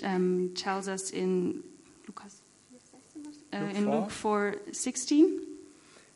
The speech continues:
Speaker 2: Wo er sich auf, ähm, Jesaja einundsechzig bezieht.
Speaker 1: Where he refers to, um, Isaiah thir-, um, sixty-one.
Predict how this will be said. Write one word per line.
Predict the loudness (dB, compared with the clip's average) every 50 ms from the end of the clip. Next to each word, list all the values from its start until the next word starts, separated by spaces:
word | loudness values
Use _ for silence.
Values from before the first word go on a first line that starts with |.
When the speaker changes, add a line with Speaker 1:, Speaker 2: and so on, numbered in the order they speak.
| -20 -16 -8
Speaker 2:
Wo | 0 2 4 4
er | 4 2
sich | 0 -2 0 2
auf, | 2 2 0 -2 -6 -4
ähm, | -2 0 0 0 0
Jesaja | 0 0 2 4 4 4 6 4 4 2 2
einundsechzig | 0 0 0 0 -2 -2 -4 -4 -6 -8 -10 -10 -8
bezieht. | -10 -8 -6 -2 0 0 -2 -2 -6 -14 -18 -20 -20 -20 -20 -20 -20 -20 -20 -20 -20 -20 -20 -20 -20 -20 -20 -20 -12 -6
Speaker 1:
Where | -2 0 2 2 2
he | 2 2 2 4 4 4
refers | 4 4 2 0 0 0 2 2 2 0 -2 -2 -2
to, | -2 0 0 0 0 0 0
um, | 0 0 0 0 -2 -6 -10 -18 -20 -18 -12 -10
Isaiah | -8 -4 -2 -2 0 0 0 2 2 2 2 2 0 -2 -2 -6 -12 -20 -20 -20 -20 -20 -10 -6
thir-, | -4 -2 -2 -2 -4 -6 -6 -6
um, | -2 -2 -2
sixty-one. | -2 -2 -4 -6 -6 -6 -6 -6 -2 0 2 4 4